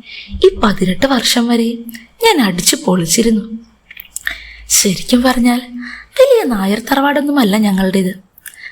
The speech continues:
ഭർത്താവിന്റെ അച്ഛൻ അതൊക്കെ പണ്ടേ വിറ്റു തുലച്ചു. കുറച്ച് കഷ്ടപ്പെട്ട് ജീവിച്ച കുടുംബം. ഭർത്താവ് പ്രവാസം തുടങ്ങിയപ്പോ ജീവിതം കുറച്ച് മെച്ചപ്പെട്ടു. അതുകൊണ്ടാണ് മോനെ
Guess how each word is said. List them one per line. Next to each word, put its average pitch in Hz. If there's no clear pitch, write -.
ഭർത്താവിന്റെ 190
അച്ഛൻ 233
അതൊക്കെ 453
പണ്ടേ 190
വിറ്റു 247
തുലച്ചു. 190
കുറച്ച് 453
കഷ്ടപ്പെട്ട് 175
ജീവിച്ച 240
കുടുംബം. 208
ഭർത്താവ് 185
പ്രവാസം 214
തുടങ്ങിയപ്പോ 247
ജീവിതം 427
കുറച്ച് -
മെച്ചപ്പെട്ടു. 196
അതുകൊണ്ടാണ് 202
മോനെ 440